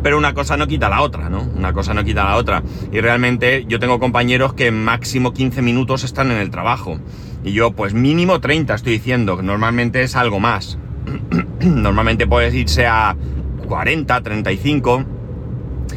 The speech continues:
que es cierto que, que, como digo, para muchos de vosotros, eh, firmaríais ahora mismo, pero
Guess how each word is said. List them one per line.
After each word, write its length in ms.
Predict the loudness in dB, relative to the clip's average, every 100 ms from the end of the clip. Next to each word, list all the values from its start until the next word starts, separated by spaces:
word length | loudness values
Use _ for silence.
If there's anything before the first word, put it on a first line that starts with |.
| -6 -8 -2
que 180 | 0 0
es 100 | 2
cierto 420 | 2 2 2 0
que, 460 | 2 2 2 0 -4 -8 -8 -4
que, 120 | -2
como 220 | 0 2
digo, 260 | 2 2 2
para 200 | 0 0
muchos 280 | 0 0
de 60 | 0
vosotros, 680 | 0 -2 0 2 4 2 -2
eh, 300 | -2 -2 -2
firmaríais 640 | 0 2 2 2 0 0 0
ahora 160 | 2
mismo, 360 | 2 2 0 -2 -2
pero 320 | 2 2 2